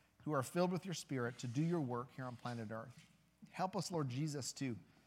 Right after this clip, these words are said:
to rejoice, to be people full of light and gladness. Help us to entrust our hearts to you and to love other people deeply. Help us to marvel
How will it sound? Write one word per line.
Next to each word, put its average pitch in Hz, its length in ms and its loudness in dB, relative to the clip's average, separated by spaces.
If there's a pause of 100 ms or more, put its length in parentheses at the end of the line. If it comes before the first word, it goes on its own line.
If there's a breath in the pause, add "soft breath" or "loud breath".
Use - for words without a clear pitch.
(920 soft breath)
to - 100 -2
rejoice, 131 800 0
to 143 80 0
be 135 140 4
people 165 340 0
full 170 280 0
of 117 140 0
light 139 420 0 (300)
and 127 160 0
gladness. 120 580 2
Help 170 160 0
us 156 120 -2
to 151 180 0
entrust 151 500 -2
our 135 220 -2
hearts 151 380 0
to 143 100 -4
you 131 140 2
and 120 100 -4
to - 80 -6
love 135 240 2
other 131 240 0
people 131 240 -4
deeply. 117 540 -4
Help 151 160 -6
us 165 100 -4
to - 120 -2
marvel 143 580 2